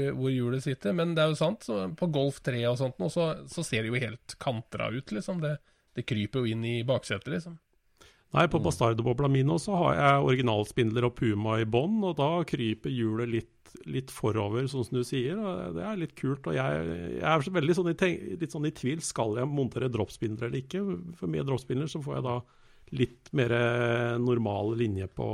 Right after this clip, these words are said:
Speaker 2: bærearmen, og da vil jo hjulet havne mer midt i hjulbuen, og det
Speaker 1: Ja.
Speaker 2: Ja.
Speaker 1: Men jeg, jeg, jeg ser liksom der, eh, bak, eh, hvis vi ser bilen fra førersida da, eh, så er det liksom der dekket møter, eh, skjermbuen.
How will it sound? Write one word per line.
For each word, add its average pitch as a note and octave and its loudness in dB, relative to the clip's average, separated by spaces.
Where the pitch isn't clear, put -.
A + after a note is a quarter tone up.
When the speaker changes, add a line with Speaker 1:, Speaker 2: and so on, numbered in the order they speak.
Speaker 2:
bærearmen, A2+ -4
og F#3 -4
da C3 -2
vil B2 -2
jo C#3 -2
hjulet A#2 -2
havne A#2 -4
mer A2+ -6
midt A2 -10
i B2+ -4
hjulbuen, A2 -6
og B2+ -6
det B2 -4
Speaker 1:
Ja. B2+ 4
Speaker 2:
Ja. D#3 0
Speaker 1:
Men F3+ 6
jeg, F3+ 8
jeg, F#3+ 4
jeg F3 2
ser D#3+ 4
liksom D#3+ 4
der, D3+ 6
eh, D3+ -2
bak, D3+ 4
eh, C3+ -10
hvis C3+ -4
vi E3+ 0
ser C#3+ 2
bilen B2+ 0
fra D3+ 0
førersida B2+ 2
da, E3 2
eh, C3+ 0
så C#3 2
er C3 4
det C3 0
liksom C3 -2
der B2+ 2
dekket C3 -2
møter, D3+ 2
eh, B2+ -10
skjermbuen. C3 2